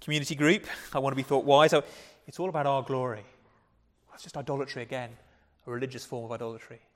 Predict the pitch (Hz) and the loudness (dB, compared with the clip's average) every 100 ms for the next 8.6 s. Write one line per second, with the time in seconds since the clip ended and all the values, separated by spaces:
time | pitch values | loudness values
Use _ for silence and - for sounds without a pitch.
0 | _ _ _ _ _ _ _ _ _ _ | _ _ _ _ _ _ _ _ _ _
1 | _ _ _ _ _ _ _ 143 143 - | _ _ _ _ _ _ _ -6 -4 -2
2 | 127 120 120 - 127 123 131 123 113 - | 0 0 -4 -10 -12 -2 0 0 -2 -8
3 | _ _ _ 127 120 123 - 120 117 - | _ _ _ -8 -4 -6 -4 -4 -4 -6
4 | - - - _ _ - - - 143 165 | -8 -10 -14 _ _ -20 -8 -4 4 8
5 | 180 170 - - - 160 170 156 139 120 | 8 6 0 0 2 2 2 -2 0 2
6 | 131 139 143 139 135 143 165 - 156 139 | 2 0 -4 -4 -2 0 -2 -4 -6 -2
7 | 120 117 - - _ _ _ - 131 123 | -2 -2 -8 -16 _ _ _ -8 -6 -4
8 | 123 127 120 - - - | -2 -2 -2 -8 -16 -18